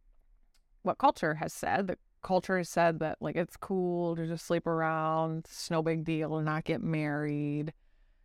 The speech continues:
Like, what's the point in marriage if you are already living and sleeping with the person?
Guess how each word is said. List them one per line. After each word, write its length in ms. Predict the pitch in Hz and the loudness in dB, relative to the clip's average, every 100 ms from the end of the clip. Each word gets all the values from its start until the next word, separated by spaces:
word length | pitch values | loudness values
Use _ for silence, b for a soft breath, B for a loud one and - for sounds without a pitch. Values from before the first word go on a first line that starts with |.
| - - | -20 -8
Like, 140 | 147 147 - | -6 -6 -8
what's 420 | 175 180 175 - | -6 2 2 2
the 100 | 180 | -8
point 320 | - 185 180 | -6 -4 0
in 140 | 190 202 | 2 4
marriage 600 | 262 185 170 226 208 220 | 4 4 4 2 2 -2
if 380 | - 160 175 180 - - | -2 0 0 -4 -8 -4
you 320 | 180 180 170 | 0 0 2
are 160 | 180 - | 4 4
already 280 | 220 214 | 4 2
living 540 | 190 180 220 202 190 185 | 0 2 2 2 0 0
and 160 | 160 | -2
sleeping 400 | - 208 208 180 | -2 0 0 0
with 160 | 147 143 | -2 -4
the 100 | - | -6
person? 680 | - 151 151 - - 226 | -6 -6 -4 -4 -2 -2